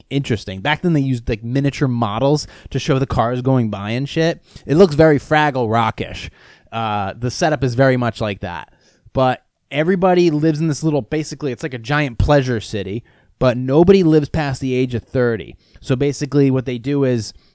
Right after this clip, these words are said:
to maintain sustainability, they have this, this ceremony called the carousel, where at, when you reach thirty, the little palm of your hand has a crystal ball, a little crystal nugget on it,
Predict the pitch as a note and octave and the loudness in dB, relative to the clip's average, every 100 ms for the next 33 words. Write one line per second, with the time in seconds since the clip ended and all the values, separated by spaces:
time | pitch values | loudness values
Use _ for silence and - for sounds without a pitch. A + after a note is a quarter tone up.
0 | _ - D3 C#3 D3+ E3 E3 D#3 D3+ C#3+ | _ -4 -2 -2 -4 -4 -2 -2 -2 -4
1 | A#2+ C#3+ C#3+ B2 C#3+ C#3 A#2+ G#2+ A2 B2+ | -2 2 2 2 2 2 0 -2 -4 -4
2 | C#3 B2 - - _ _ _ _ C3+ A#2+ | -4 -6 -8 -20 _ _ _ _ -8 -6
3 | - - _ _ _ - - D#3 D#3 D#3+ | -8 -20 _ _ _ -12 -2 4 6 6
4 | B2 G#2+ G2+ B2 G#2+ A#2 - C3 B2+ F#2 | 2 0 -4 -6 -6 -6 -4 -2 -4 -6
5 | - G#1+ - - A2+ - A#2+ C#3 C#3 D#3 | -10 -12 -14 -10 -10 -6 -6 -4 -2 -2
6 | E3+ D#3 C#3+ - E3 D3+ A2 - _ - | -2 -4 -6 -2 2 2 0 -6 _ -4
7 | C3+ D3 - D#3 D3+ C#3+ B2 C#3 C#3+ D3 | -2 -2 -2 -2 0 -2 -4 -2 -2 -2
8 | C3+ A2 - C#3+ - B2 - G2 A#2 C3+ | -2 -4 -6 -6 -4 -6 -6 -4 -2 -2
9 | C3 C3 - C#3+ - B2+ G#2+ A2 C3+ D3 | -4 -6 -6 -8 -6 -6 -4 -4 -4 -4
10 | D#3+ E3+ | -6 -8